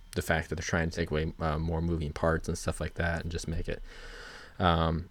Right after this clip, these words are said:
I thought, I thought the engineering on that, eh, if you guys actually watched the Unpacked event, was pretty cool, just how they kind of laid that out for you and taking away certain gears and just making it more, um, almost unibody, I would say, it,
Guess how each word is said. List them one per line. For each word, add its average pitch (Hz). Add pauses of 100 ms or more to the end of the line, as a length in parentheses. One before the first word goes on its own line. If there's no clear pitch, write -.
I 98
thought, 110
I 95
thought 95
the 90
engineering 82
on 82
that, 82
eh, 78
if -
you 87
guys 82
actually 82
watched 80
the 82
Unpacked 78
event, 78
was 76
pretty 95
cool, 82
just -
how 82
they 80 (120)
kind 87
of 80
laid 80
that 78
out 80
for -
you 80
and 76
taking 87
away 80
certain 80
gears 87
and 82
just 82
making 80
it 73
more, 82 (260)
um, 78 (920)
almost 143
unibody, 82
I 82
would 80
say, 78
it, 71